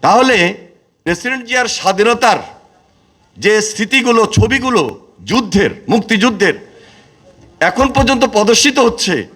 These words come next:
সেটাও কিন্তু এই ফটো জার্নালিস্ট অ্যাসোসিয়েশন আপনাদের এই অবদান এবং আপনাদের হাতের এই ছবি। এর পরবর্তীতে আপসহীন দেশনেত্রী বেগম খালেদা জিয়া, যার নেতৃত্বে আমরা দেশব্যাপী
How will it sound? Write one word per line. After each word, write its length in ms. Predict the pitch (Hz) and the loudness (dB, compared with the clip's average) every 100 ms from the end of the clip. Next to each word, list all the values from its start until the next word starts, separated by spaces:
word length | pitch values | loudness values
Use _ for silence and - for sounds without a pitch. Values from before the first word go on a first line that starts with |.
| - - | -20 -8
সেটাও 320 | - 233 285 | -2 0 0
কিন্তু 220 | 285 247 | -2 -2
এই 100 | 247 - | 0 0
ফটো 240 | 214 214 226 | -2 0 0
জার্নালিস্ট 540 | 202 202 208 240 - | 0 2 2 0 0
অ্যাসোসিয়েশন 680 | 208 190 185 214 220 220 226 175 - - - 185 | -2 -2 -4 0 2 2 2 0 -12 -20 -4 -2
আপনাদের 340 | 214 - 269 262 | -2 -2 0 2
এই 60 | 226 190 | 2 0
অবদান 300 | 185 196 226 - - | 2 0 0 -6 -4
এবং 160 | 175 202 - | -4 -4 -2
আপনাদের 420 | 196 220 269 269 254 | -2 0 -2 0 2
হাতের 200 | 196 202 180 | 0 -2 -6
এই 60 | - | -8
ছবি। 220 | 135 107 92 - - - - - - - - - - - - - - - - - - - - - - - - - 240 | -10 -10 -12 -14 -20 -20 -20 -18 -18 -16 -14 -12 -10 -10 -8 -8 -6 -6 -6 -6 -6 -6 -8 -8 -8 -8 -6 -2 0
এর 80 | 277 | 0
পরবর্তীতে 640 | 277 269 254 254 262 220 202 196 - _ - _ - | 0 0 0 -2 -6 -2 -2 -4 -12 _ -20 _ -2
আপসহীন 460 | 175 208 247 277 262 | 0 0 -4 -4 -2
দেশনেত্রী 440 | 226 208 226 - 220 | -2 0 -4 -2 -2
বেগম 260 | 202 190 185 - | 0 0 -2 0
খালেদা 340 | 196 190 170 | 2 2 -2
জিয়া, 260 | 127 131 131 - - _ _ _ | -2 -2 -2 -4 -20 _ _ _
যার 240 | - 185 247 240 | 0 2 2 0
নেতৃত্বে 480 | 233 - 254 - 247 | -2 -2 -6 -2 0
আমরা 260 | 202 190 202 170 | 2 2 0 0
দেশব্যাপী 380 | 170 160 196 | -4 -2 -2